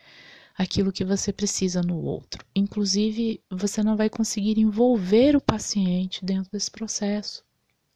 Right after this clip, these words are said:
né? Então, essas são as dicas que eu dou, né, para,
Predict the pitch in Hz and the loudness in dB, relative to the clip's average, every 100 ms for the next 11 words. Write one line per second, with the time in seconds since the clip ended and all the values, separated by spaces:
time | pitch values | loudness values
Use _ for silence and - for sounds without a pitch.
0 | _ _ _ _ _ _ 165 180 226 _ | _ _ _ _ _ _ -6 -6 -8 _
1 | _ - - - - - - - 196 - | _ -20 -20 -20 -20 -20 -20 -16 -16 0
2 | 240 240 185 - _ _ _ _ 202 220 | 4 4 2 -2 _ _ _ _ -2 -2
3 | - 226 - 208 202 202 185 175 - 175 | -2 -6 -4 -2 2 0 -2 -6 -8 -12
4 | - 170 165 - 175 165 160 151 156 - | -10 -8 -8 -6 -6 -2 2 2 0 -6
5 | _ _ _ 151 151 151 147 147 _ - | _ _ _ -14 -6 -4 -2 -4 _ -4
6 | 156 151 156 160 160 160 | -2 0 -2 -2 -4 -6